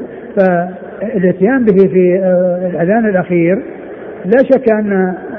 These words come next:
أن، أن، أن، أنه مطابق للواقع من ناحية أن، أن الناس كلهم مطلوب منهم أن يقوموا، ولا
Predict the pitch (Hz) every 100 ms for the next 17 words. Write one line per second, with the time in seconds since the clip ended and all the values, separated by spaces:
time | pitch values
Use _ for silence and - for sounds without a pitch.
0 | - 220 214 220 240 214 226 208 202 170
1 | 226 - - - - 202 196 269 233 214
2 | 196 190 226 208 185 196 233 185 202 196
3 | 202 202 190 185 185 - - - 202 202
4 | 196 202 190 320 285 226 226 233 220 240
5 | 240 180 185 - 214 196 190 240 220 165
6 | 180 - - - - - - - - 214
7 | 208 196 185 170 156 185